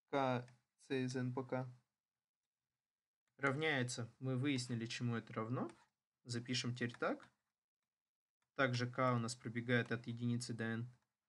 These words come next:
N умножить на c из n минус один по k минус один.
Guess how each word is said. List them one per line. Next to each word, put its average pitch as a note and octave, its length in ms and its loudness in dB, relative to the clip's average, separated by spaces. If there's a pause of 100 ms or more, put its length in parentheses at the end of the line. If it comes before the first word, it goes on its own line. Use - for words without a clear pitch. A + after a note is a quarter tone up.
(400)
N B2 240 4
умножить A2+ 500 -2
на A2+ 260 -4 (240)
c B2 220 2
из A#2 140 2
n A#2+ 180 0
минус A#2 320 -4
один A#2 380 -2 (380)
по B2+ 80 -10
k A#2+ 200 0
минус A2 340 -4
один. C#3 280 -6